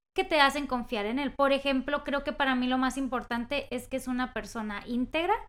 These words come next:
y es una persona considerada con los demás. Creo que esas serían un, un par de palabras claves que yo veo dentro de esto y muchas otras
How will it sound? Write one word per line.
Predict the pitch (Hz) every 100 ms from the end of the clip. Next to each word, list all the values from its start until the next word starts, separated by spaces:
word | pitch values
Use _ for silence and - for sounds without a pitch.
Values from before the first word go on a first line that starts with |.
| _ _ -
y | 277
es | 262 269
una | 269 277 277
persona | 233 247 240 262
considerada | - 247 240 - 240 214 208 214 208 226 302 311 _ _ -
con | 202 202
los | 202 190
demás. | 208 214 - - - _ _ _ -
Creo | 247 240
que | 254
esas | 247 262
serían | 262 226 226 -
un, | 240 240 233 233 -
un | 233 233
par | 240 233
de | 233 254 - _
palabras | 220 214 214 220 247 -
claves | - 226 226 233 247
que | - 220
yo | 214 214
veo | 214 214 226 233
dentro | 226 240 226 240
de |
esto | 247 247 330
y | 302
muchas | 294 302 359 381
otras | 349 320 294 349